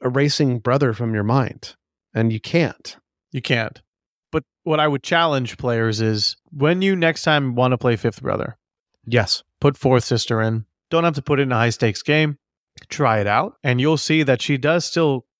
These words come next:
Speaker 2: quite do a bit. I mean, she has force pull,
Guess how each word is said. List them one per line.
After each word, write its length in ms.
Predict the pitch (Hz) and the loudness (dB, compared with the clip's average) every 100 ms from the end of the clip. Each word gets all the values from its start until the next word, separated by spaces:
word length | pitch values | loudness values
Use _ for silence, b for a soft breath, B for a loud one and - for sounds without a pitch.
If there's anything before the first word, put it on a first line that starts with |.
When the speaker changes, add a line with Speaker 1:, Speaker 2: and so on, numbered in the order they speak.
| - | -4
Speaker 2:
quite 300 | 139 127 - _ _ _ _ | -2 0 -4 _ _ _ _
do 220 | 113 127 | -2 0
a 60 | 101 | 0
bit. 260 | 101 123 | 0 0
I 80 | 113 | 0
mean, 160 | 120 120 | 0 0
she 120 | 131 | 0
has 120 | 123 | 0
force 320 | - 156 170 - | 0 0 0 -2
pull, 420 | - 113 127 | 0 0 0